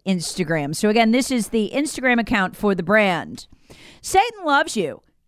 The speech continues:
and respects who you are. You're important and valuable in this world, and you deserve to treat yourself with love and respect."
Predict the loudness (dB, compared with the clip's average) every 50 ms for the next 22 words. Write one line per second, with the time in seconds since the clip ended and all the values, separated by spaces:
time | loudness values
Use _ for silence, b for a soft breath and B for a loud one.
0 | -6 -4 -2 -2 -2 -4 -4 -4 -2 -2 -2 -2 -2 -6 -12 -14 -16 _ _ _
1 | -4 -2 0 2 2 2 4 4 4 4 2 -2 -8 -12 -12 -6 -4 -4 -4 -2
2 | 0 0 0 0 0 -2 -4 0 2 4 4 4 2 0 0 0 0 0 0 0
3 | 0 -2 -2 -2 0 2 2 2 2 -2 -2 -2 0 0 2 0 0 -2 -6 -6
4 | -4 -4 -4 -2 -4 -4 -4 0 0 0 0 0 -2 -2 2 2 2 2 2 0
5 | -4 -2 -2 -2 -2 -4 -6 -2 0 2 2 2 0 -4 _ _ -20 -20 -20